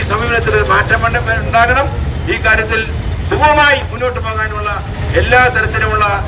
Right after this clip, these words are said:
നീക്കം ഉണ്ടാകണം എന്ന് അഭ്യർത്ഥിച്ചുകൊണ്ട് കേരള കോൺഗ്രസ് പാർട്ടിയുടെ ജില്ലാ കമ്മിറ്റിയെ ശ്രീ സി വി കുര്യാക്കോസിന്റെ നേതൃത്വത്തിലുള്ള ജില്ലാ കമ്മിറ്റി വളരെ നല്ല നിലയിൽ ഈ കാര്യങ്ങളൊക്കെ പ്രവർത്തിച്ചിട്ടുണ്ട് എന്ന് കാണുന്നു. ഇത് എന്റെ പ്രിയപ്പെട്ട സഹപ്രവർത്തകർ, സഹോദരന്മാർ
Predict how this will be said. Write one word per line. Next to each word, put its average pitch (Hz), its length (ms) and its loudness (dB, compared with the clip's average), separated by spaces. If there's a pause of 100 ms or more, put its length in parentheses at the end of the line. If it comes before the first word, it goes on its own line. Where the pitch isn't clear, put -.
(100)
നീക്കം 233 400 -2
ഉണ്ടാകണം 226 440 0 (320)
എന്ന് 202 160 0
അഭ്യർത്ഥിച്ചുകൊണ്ട് 185 580 -4 (380)
കേരള 214 220 2 (140)
കോൺഗ്രസ് - 340 -4
പാർട്ടിയുടെ 202 400 -2
ജില്ലാ 220 160 2 (100)
കമ്മിറ്റിയെ 208 400 0 (760)
ശ്രീ 196 140 2 (180)
സി 247 160 2
വി 247 120 2
കുര്യാക്കോസിന്റെ 220 680 0
നേതൃത്വത്തിലുള്ള 226 460 0
ജില്ലാ - 160 2 (100)
കമ്മിറ്റി - 340 0
വളരെ 254 220 4 (320)
നല്ല 226 240 -2
നിലയിൽ 226 200 -2 (200)
ഈ - 120 -6
കാര്യങ്ങളൊക്കെ - 460 0
പ്രവർത്തിച്ചിട്ടുണ്ട് 403 600 -2
എന്ന് 196 120 -2 (160)
കാണുന്നു. 208 300 -2 (360)
ഇത് 381 160 0 (200)
എന്റെ 185 200 0
പ്രിയപ്പെട്ട 214 360 0 (180)
സഹപ്രവർത്തകർ, 214 580 0 (300)
സഹോദരന്മാർ - 540 2